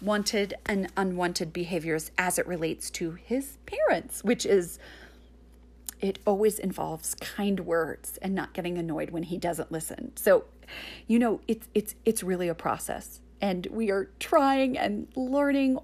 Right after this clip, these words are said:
together. So part of this, um, involving your child as much as possible is, is really role play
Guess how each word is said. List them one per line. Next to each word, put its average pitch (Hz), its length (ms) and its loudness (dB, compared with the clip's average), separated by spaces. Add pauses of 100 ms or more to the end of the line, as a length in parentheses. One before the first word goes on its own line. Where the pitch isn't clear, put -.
(380)
together. 185 580 0 (600)
So 302 140 0
part - 340 -2
of 226 160 4
this, 226 400 4
um, 190 300 -4 (280)
involving 185 640 2
your 170 120 -4
child - 320 -4
as - 160 -4
much 160 200 -6
as 160 140 -8
possible 185 580 -6 (320)
is, 196 300 2
is 196 180 0
really 190 480 0 (560)
role 180 300 4
play 185 500 -2